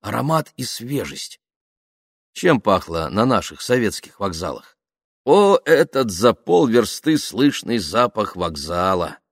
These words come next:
Запах криозота, которым пропитывают шпалы, запах горелого масла из колесных букс,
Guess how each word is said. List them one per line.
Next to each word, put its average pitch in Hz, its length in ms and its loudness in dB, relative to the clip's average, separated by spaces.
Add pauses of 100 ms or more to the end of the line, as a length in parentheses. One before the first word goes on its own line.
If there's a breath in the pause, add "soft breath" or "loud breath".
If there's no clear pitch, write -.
(360)
Запах 107 460 2
криозота, 104 800 2 (320)
которым 113 340 2
пропитывают 110 600 0
шпалы, 104 560 0 (320)
запах 107 420 2
горелого 104 480 4
масла 101 400 2
из 98 140 -2
колесных 98 600 -2
букс, 127 440 0